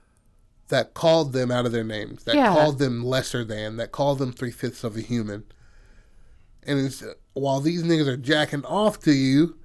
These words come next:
Speaker 1: here you go, here's their money that they, that they bought you
Speaker 2: Yeah,
Speaker 1: for.
Speaker 2: they paid for a, yeah, they paid for that.
Speaker 1: Exactly. So many women start to prosper during this.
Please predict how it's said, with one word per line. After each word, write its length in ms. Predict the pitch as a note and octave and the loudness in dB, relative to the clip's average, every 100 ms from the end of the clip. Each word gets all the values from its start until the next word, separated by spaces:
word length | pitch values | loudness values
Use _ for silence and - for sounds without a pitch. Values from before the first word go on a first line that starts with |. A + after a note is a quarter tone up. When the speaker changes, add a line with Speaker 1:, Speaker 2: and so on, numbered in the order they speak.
| - - - | -20 -20 -16
Speaker 1:
here 160 | - E3+ | 2 2
you 60 | D#3 | 4
go, 120 | C#3+ | 4
here's 260 | C#3 D3 | 4 2
their 140 | C#3 C3+ | 2 0
money 320 | A#2+ C3 A#2 | 0 -4 -4
that 180 | A2 G#2+ | -6 -8
they, 180 | A#2 A#2+ - | -8 -8 -10
that 160 | B2+ A#2+ | -12 -8
they 80 | A#2 | -8
bought 340 | A2+ B2 - | -4 -6 -6
you 60 | A#2 | -6
Speaker 2:
Yeah, 440 | G3 A3 D#3+ C3+ | -2 0 0 -4
Speaker 1:
for. 40 | C3 - | -8 -4
Speaker 2:
they 200 | D3 D3+ | -2 -2
paid 380 | - E3 F3 E3 | -2 0 0 -2
for 420 | E3 D#3+ D3+ D3 - _ | -4 -2 0 -2 -6 _
a, 520 | - D3+ D#3 D3+ C#3+ - | -4 0 0 0 -4 -4
yeah, 300 | E3 C#3 B2+ | -2 -2 -2
they 180 | C#3+ | -2
paid 220 | D3 E3+ E3 | 0 0 0
for 100 | C#3+ | -2
that. 220 | A#2 - _ | -4 -8 _
Speaker 1:
Exactly. 500 | B2+ B2+ C#3+ C#3 A#2+ | -6 -2 2 2 0
So 160 | - A#2+ | -6 -8
many 320 | A#2+ C#3+ D3+ | -2 2 4
women 280 | D3 D#3 D3+ | 4 4 2
start 200 | C3 A#2+ | 0 -4
to 60 | G#2+ | -4
prosper 500 | - C3 C3+ - A#2 | -2 2 2 -2 -6
during 280 | A2 G#2+ G2+ | -6 -6 -8
this. 280 | - - | -12 -16